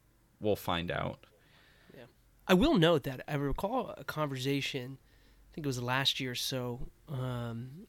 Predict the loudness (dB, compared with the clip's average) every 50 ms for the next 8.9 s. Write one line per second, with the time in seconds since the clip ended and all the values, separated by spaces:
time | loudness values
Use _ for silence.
0 | _ _ _ -8 -4 -2 -2 -2 -2 -4 -4 -6 -2 -2 -2 -2 -2 -6 -6 -4
1 | -4 -2 -2 -2 -2 -2 -4 -6 -6 -6 -6 -6 -6 -4 -6 -6 -6 -6 -6 -6
2 | -4 -4 -4 -6 -6 -8 -6 -6 -6 -6 -6 -6 -8 -6 -6 -8 -10 -10 -10 -6
3 | -4 -4 -2 -2 -4 -4 -4 -6 -8 -8 -10 -10 -10 -10 -10 -12 -14 -14 -16 -20
4 | -18 -18 -14 -10 -6 -6 -6 -4 -4 -8 -10 -10 -10 -8 -6 -6 -6 -6 -8 -8
5 | -8 -6 -6 -6 -6 -6 -8 -6 -2 2 2 2 2 2 -2 -4 -2 -2 -2 -2
6 | -2 -4 -6 -8 -8 -6 -2 -2 0 2 4 4 4 2 2 -2 -4 -4 -6 -6
7 | -4 -2 0 -2 -2 -4 -10 -20 -20 -20 -20 -20 -20 -20 -18 _ 0 4 4 4
8 | 4 2 0 0 2 4 6 6 6 6 4 0 -2 2 2 2 2 2